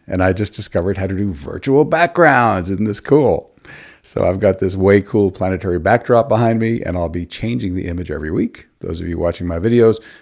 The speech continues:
will not have to see the same old boring office background anymore. So thank you for joining me. I'm your host, Benjamin Bernstein, broadcasting from this week in astrology dot com. You can read my forecasts online and see the chart graphics for things like lunations and aspect patterns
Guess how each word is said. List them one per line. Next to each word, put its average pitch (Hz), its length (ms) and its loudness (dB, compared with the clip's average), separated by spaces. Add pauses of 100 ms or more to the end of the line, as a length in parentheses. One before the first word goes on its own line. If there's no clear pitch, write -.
(120)
will 78 100 -10
not 87 220 -2
have 98 140 -10
to 98 100 -8
see - 260 -8
the 90 120 -6
same 95 440 -6
old 85 300 -8
boring 82 340 -6 (100)
office - 320 -10
background - 680 -16 (120)
anymore. - 540 -14 (840)
So 104 200 -6
thank 104 360 -4
you - 40 -6
for - 140 -8
joining 98 320 0
me. 202 300 -4
I'm 85 180 -6
your 80 80 -4
host, 92 460 -6
Benjamin 92 400 -4
Bernstein, 117 680 -2
broadcasting 87 640 -6
from 85 240 -8
this 98 320 -8
week 98 240 -4
in 92 160 -8
astrology 85 680 -4
dot - 220 -12
com. - 340 -8 (540)
You 101 100 -6
can 98 100 -2
read 107 180 4
my 92 140 2
forecasts 98 580 0
online 90 480 -2
and - 140 -10
see 90 80 -8
the - 140 -10
chart 90 280 -4
graphics 90 380 -4
for 90 140 -12
things 92 260 -6
like 90 200 -6
lunations 90 580 -4
and 82 80 -8
aspect 90 440 -10
patterns - 440 -6